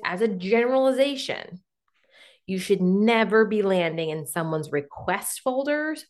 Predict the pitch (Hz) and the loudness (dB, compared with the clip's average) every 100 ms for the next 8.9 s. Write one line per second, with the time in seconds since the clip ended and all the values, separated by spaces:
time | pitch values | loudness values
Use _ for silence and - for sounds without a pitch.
0 | 175 170 180 - - - - - - - | -8 -4 -2 -4 -8 -6 -8 -8 -12 -12
1 | - _ - - _ _ _ _ 160 156 | -14 _ -20 -20 _ _ _ _ 0 0
2 | 143 170 151 131 - - _ _ _ _ | 0 2 2 0 -6 -14 _ _ _ _
3 | 180 170 151 170 - 160 165 151 - 151 | 2 2 4 2 2 0 0 -2 -2 -6
4 | 147 - - - 170 180 - 262 - - | -6 -8 -10 -4 0 0 2 4 4 0
5 | - _ - - _ 180 175 - 185 160 | -10 _ -20 -20 _ 2 2 4 2 2
6 | 185 240 285 226 - - 175 - _ _ | 4 4 4 0 -4 -4 -10 -16 _ _
7 | 160 180 - - - 240 233 240 247 - | -2 -2 -2 -6 -4 2 2 2 0 0
8 | 208 190 - 190 170 151 143 170 | 0 0 2 2 4 2 0 -2